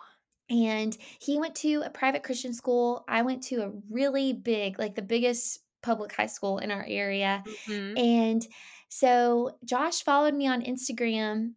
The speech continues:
Speaker 1: um, during that time 'cause that was, um, a little, that was whenever a lot of things were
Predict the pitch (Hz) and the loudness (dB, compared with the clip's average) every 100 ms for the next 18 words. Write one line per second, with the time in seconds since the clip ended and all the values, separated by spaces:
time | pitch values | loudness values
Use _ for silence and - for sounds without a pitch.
0 | _ 233 220 208 208 208 226 226 214 233 | _ -2 0 0 -4 -4 -2 0 -2 -4
1 | - 214 220 220 220 226 247 233 220 226 | -4 -4 -4 -4 0 0 2 2 0 -2
2 | - - _ _ _ - 226 208 214 226 | -10 -12 _ _ _ -6 -4 -2 -2 -4
3 | 214 226 233 - 269 277 247 - - _ | -2 -2 -2 2 4 6 4 2 -10 _
4 | 240 233 226 220 226 220 208 214 214 - | -4 0 2 2 0 0 2 2 0 -2
5 | 226 233 220 220 220 208 202 | -6 -2 0 0 -2 -4 -4